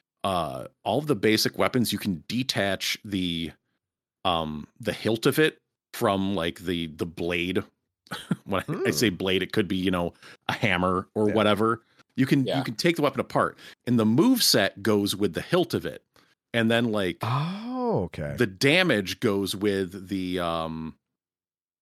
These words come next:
Speaker 1: the, uh, the, you know, the
Speaker 2: With the
Speaker 1: blade
Speaker 2: blade.
Speaker 1: part. So you can, yeah, so you can mix and match
Speaker 3: Mm-hmm.
Speaker 1: these weapons, and, like, you'll be like, "Well, I really like, you know, this weapon,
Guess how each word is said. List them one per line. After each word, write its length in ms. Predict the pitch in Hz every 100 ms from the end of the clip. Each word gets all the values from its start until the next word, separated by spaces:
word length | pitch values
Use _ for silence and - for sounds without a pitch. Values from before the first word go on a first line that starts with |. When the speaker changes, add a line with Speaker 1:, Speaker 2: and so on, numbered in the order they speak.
| _ _
Speaker 1:
the, 240 | 104 98 90
uh, 160 | 80
the, 160 | 69 101
you 60 |
know, 100 | 90
the 100 | 82
Speaker 2:
With 60 | 85
the 60 | 98
Speaker 1:
blade 180 | 120 135
Speaker 2:
blade. 140 | 214
Speaker 1:
part. 180 | 80 -
So 120 | -
you 140 | 120 113
can, 120 | -
yeah, 220 | 117 110
so 160 | 85 131
you 100 | 120
can 260 | 123 107 120
mix 220 | 165 -
and 100 | 113
match 200 | 107 104
Speaker 3:
Mm-hmm. 80 | 98
Speaker 1:
these 180 | 92 85
weapons, 540 | 120 160 95 87 87
and, 140 | - 95
like, 240 | 90 85
you'll 80 | 104
be 120 | 98
like, 160 | 95 - - - _ _
"Well, 200 | 135 143
I 80 | 135
really 320 | 131 151 143
like, 460 | 113 113 104 - - _ _ _ -
you 80 |
know, 160 | 101 82
this 480 | 87 95 127 - - -
weapon, 840 | 92 92 151 185 90 82 80 92